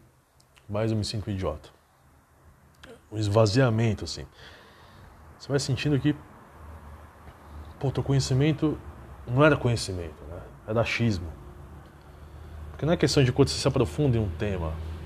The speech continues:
Você ficaria louco se eu for, por exemplo, estudar sobre ansiedade, todo dia sai artigo sobre ansiedade. Mas quanto mais você sai dessas áreas mais tecnicistas, essas áreas mais assim, né,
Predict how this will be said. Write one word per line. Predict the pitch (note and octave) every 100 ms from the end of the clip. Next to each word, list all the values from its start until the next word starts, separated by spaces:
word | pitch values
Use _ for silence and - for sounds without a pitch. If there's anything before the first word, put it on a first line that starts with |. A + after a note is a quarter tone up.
| -
Você | - D#3+
ficaria | - D#3 D3+
louco | C#3 D3 - F#2
se | E2
eu | G#2
for, | - G#2+
por | C#3+
exemplo, | C3 B2 A#2+ A2+
estudar | - A#2+
sobre | - A2+
ansiedade, | A2+ - A2+ B2+ A2 -
todo | D#3+ E3 B2+
dia | A2+ C3
sai | - B2
artigo | A2+ - A2 G#2+
sobre | G#2 G#2
ansiedade. | G2+ F#2+ F#2 - - - - - - - - - - - - - - - - - - -
Mas | A2 A2 -
quanto | - B2 B2+
mais | A#2+ D3 D3
você | C#3 B2 - G#2+ - - - - - - - _ _ _ - - - - - - - -
sai | - B2 A#2
dessas | A2 A#2+ G2+
áreas | A2+ A2+ G2
mais | G2+ A#2 G#2+ -
tecnicistas, | G#2 A2+ G2+ - A2+ G#2 - - - - - - - - - -
essas | - G#2+
áreas | A#2+ A#2 G#2+
mais | A2+ A2+
assim, | G2+ - A#2
né, | G#2 A2